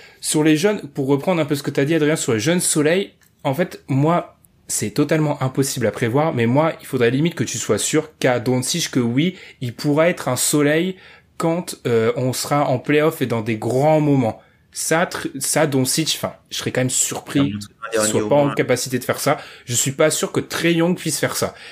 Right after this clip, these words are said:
Speaker 1: Et en fait, du coup, ça peut totalement chambouler ma construction d'équipe.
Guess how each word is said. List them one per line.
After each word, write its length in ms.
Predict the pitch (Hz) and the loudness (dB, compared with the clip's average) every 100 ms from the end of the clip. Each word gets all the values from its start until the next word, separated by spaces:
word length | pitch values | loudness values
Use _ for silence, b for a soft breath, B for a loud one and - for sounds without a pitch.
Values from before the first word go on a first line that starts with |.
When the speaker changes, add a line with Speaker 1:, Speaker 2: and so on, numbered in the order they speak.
| B | B
Speaker 1:
Et 100 | 131 | 0
en 60 | 151 | 0
fait, 160 | - 196 | 2 0
du 180 | 151 | 0
coup, 160 | 147 208 | -2 -2
ça 440 | - 139 110 - - _ | 0 0 0 -6 -20 _
peut 200 | 175 170 | -2 -2
totalement 500 | 170 196 202 190 190 | 0 0 2 2 2
chambouler 400 | - 160 143 151 | 0 2 2 4
ma 100 | 139 | 2
construction 440 | 131 131 131 127 127 | 0 -2 -2 -2 -4
d'équipe. 300 | 107 98 | -4 -8